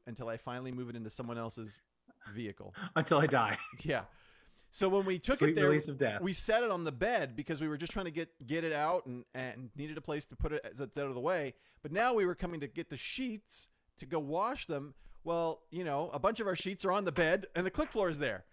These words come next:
Speaker 1: So now the click floor is in a storage space under, uh, you know, like, the outside storage space. It all fit in there except for one piece that was just too long.
Speaker 2: <laughs>
Speaker 1: Uh, so, so that's there. So we do the big clean and,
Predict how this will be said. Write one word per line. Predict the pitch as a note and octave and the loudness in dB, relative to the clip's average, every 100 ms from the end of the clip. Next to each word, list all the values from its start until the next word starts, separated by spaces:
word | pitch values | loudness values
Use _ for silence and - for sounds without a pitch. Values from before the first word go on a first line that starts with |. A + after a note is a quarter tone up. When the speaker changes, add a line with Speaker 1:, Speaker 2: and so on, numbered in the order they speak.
| _ _ _ _ _ - | _ _ _ _ _ -4
Speaker 1:
So | F#3+ | -2
now | G3 C4 | 2 0
the | C#4 | 0
click | A3 A#3+ A#3 | -2 -4 -2
floor | A3+ G#3+ | 0 2
is | G3 | 2
in | |
a | F3+ | -2
storage | - - F3+ F#3+ F3+ D3 D3 | -4 0 2 4 2 -2 -8
space | - - C#3+ C#3 B2+ - - | -8 -2 -2 -2 -4 -8 -6
under, | D#3+ D#3+ D3 C3+ C3+ C3+ _ - | -6 -4 -2 0 -2 -4 _ -6
uh, | C3 B2 A#2 A2+ | -2 0 -2 -4
you | C3+ | -6
know, | |
like, | C3 B2 | -6 -6
the | D3+ | -4
outside | D3+ D3+ - D3+ C#3 | -2 -2 -2 -6 -6
storage | - C#3 C#3+ - | -6 -4 -4 -6
space. | F3+ G3 | -6 -6
It | C#3 D#3 | -2 0
all | F3 - - | 0 -2 -4
fit | A#3 - | -2 -2
in | C3 B2+ | -6 -6
there | B2 | -6
except | B2 D#3 - | -6 -8 -6
for | C#3+ | -8
one | A#2+ F3+ F3+ F3 | -6 -4 -4 -6
piece | G#3 F3 A2 - - _ - | -8 -6 -8 -12 -18 _ -10
that | B2+ | -8
was | |
just | C3+ B2+ | -8 -10
too | C#3+ B2+ | -8 -6
long. | C3+ D3 A2+ - | -4 -4 -4 -8
Speaker 2:
<laughs> | - - _ - _ - | -20 -20 _ -20 _ -12
Speaker 1:
Uh, | C3+ C3+ B2+ | -6 -4 -4
so, | - D#3 C#3 | -6 -6 -6
so | - D#3+ | -6 -2
that's | F3+ A3+ - | 0 0 -2
there. | D3+ C3+ D#3 _ _ _ _ _ _ - - | -2 -2 -4 _ _ _ _ _ _ -20 -12
So | - A3 | -2 0
we | A#3 A#3 | 0 -4
do | A3 | -6
the | G#3+ | -6
big | G3+ G3 G3 - | -2 0 -2 -6
clean | - E3+ E3+ E3+ E3+ E3+ E3 D#3 | -10 -8 -6 -6 -6 -8 -10 -12
and, | C#3 C3+ C3 B2 | -10 -8 -8 -8